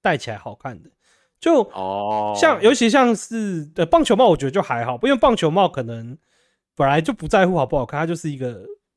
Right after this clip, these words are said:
Speaker 1: 配件。因为比如像渔夫帽、什么邮差帽，或者是，呃，毛帽，我觉得这只要是这种<laughs> 各个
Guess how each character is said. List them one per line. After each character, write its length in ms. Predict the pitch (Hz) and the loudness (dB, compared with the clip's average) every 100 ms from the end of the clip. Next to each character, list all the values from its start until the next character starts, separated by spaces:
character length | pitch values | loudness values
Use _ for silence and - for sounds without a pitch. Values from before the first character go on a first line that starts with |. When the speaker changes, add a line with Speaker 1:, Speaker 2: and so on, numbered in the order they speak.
| _ _ | _ _
Speaker 1:
配 200 | 190 139 | -4 -4
件。 220 | - 147 | -4 0
因 80 | 285 | 2
为 80 | 330 | 4
比 100 | 202 | 4
如 60 | |
像 180 | 254 233 | 4 4
渔 140 | 170 180 | 0 -4
夫 220 | 202 214 | -4 0
帽、 360 | 226 165 127 | 2 2 0
什 120 | 110 131 | -6 -8
么 80 | |
邮 180 | 135 139 | -4 -4
差 260 | 151 180 180 | -2 -2 0
帽， 240 | 190 151 165 | 0 -2 -2
或 160 | 165 | -2
者 40 | - | -2
是， 220 | 180 160 - _ _ - | -4 -4 -6 _ _ -8
呃， 180 | 135 131 | -4 0
毛 240 | 135 143 | 2 4
帽， 380 | 185 190 127 - _ _ - 202 | 4 4 2 -4 _ _ -4 4
我 160 | 202 | 4
觉 120 | 247 | 6
得 140 | 285 285 | 4 4
这 180 | 311 254 | 2 0
只 300 | 220 - 180 | -4 0 2
要 160 | 262 | 4
是 120 | 262 | 2
这 40 | 240 | 2
种 220 | 214 135 - - 185 | 2 2 -4 -2 -2
<laughs> 280 | - - _ | -2 -20 _
各 200 | 311 254 | 4 4
个 240 | 175 165 | 6 4